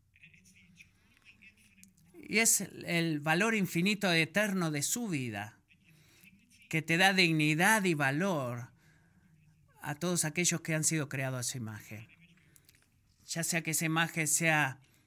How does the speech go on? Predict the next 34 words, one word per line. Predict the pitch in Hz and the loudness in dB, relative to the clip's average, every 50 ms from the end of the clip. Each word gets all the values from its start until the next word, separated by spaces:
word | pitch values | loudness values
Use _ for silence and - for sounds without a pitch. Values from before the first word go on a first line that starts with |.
| _ _ _ - _ _ _ _ _ _ _ - - | _ _ _ -20 _ _ _ _ _ _ _ -12 -8
eh, | 139 143 139 135 131 131 127 | -6 -6 -4 -6 -6 -8 -10
formada | - - 165 160 165 180 180 180 170 160 | -6 -4 -2 2 2 4 6 6 6 4
en | 156 151 | 4 4
el | 151 147 147 147 143 139 | 2 0 0 -2 -4 -6
vientre | 131 139 156 175 180 170 165 165 160 | -6 0 2 2 2 2 0 -2 0
de | 160 | 0
una | 156 147 156 151 | 0 0 0 2
madre | 165 190 214 220 214 208 196 185 175 165 | 2 4 4 4 4 4 2 2 2 2
o, | 156 156 | 0 0
o | 151 151 147 147 151 151 151 151 | -2 -2 0 0 0 0 0 0
es, | 160 175 - - 180 - | 0 0 0 0 -2 -2
que | - 180 | -2 -2
esa | 180 - 185 175 | 0 0 0 0
vida | 165 196 214 208 185 | 0 0 0 0 0
esté | 170 - - 190 190 | -2 0 0 2 2
en | 180 175 | 2 2
este | 170 - 175 160 | 0 0 -2 -2
momento | 165 165 180 180 175 185 | 0 0 0 -2 -2 -2
en | 170 170 | -2 -2
un | 170 165 | -2 -2
hospital. | 156 160 165 151 - 214 214 202 175 156 | -2 -4 -6 -2 2 2 4 4 2 2
Si | - 160 156 | -2 -4 -4
tú | 151 208 220 | -4 -4 -4
se | 202 - 202 175 | -2 0 0 2
sientes | - 208 214 220 208 190 - 175 170 156 - | 4 4 4 4 4 2 2 2 2 2 2
sin | - - - - 196 208 196 | 2 0 2 0 0 0 2
valor | 180 175 170 175 208 220 202 | 4 4 4 4 2 2 2
en | 190 | 2
este | 180 175 - 175 | 0 0 -2 -2
momento | 160 160 165 202 220 202 185 180 | 0 0 2 2 0 0 0 -4
y | |
te | 151 - 165 165 | 0 0 0 0
sientas | 156 - 170 180 196 208 202 196 - 185 175 - - | 0 -2 -4 -2 -2 -2 -2 0 0 0 2 4 4
ahí | 165 170 196 214 214 196 | 4 4 4 2 0 -2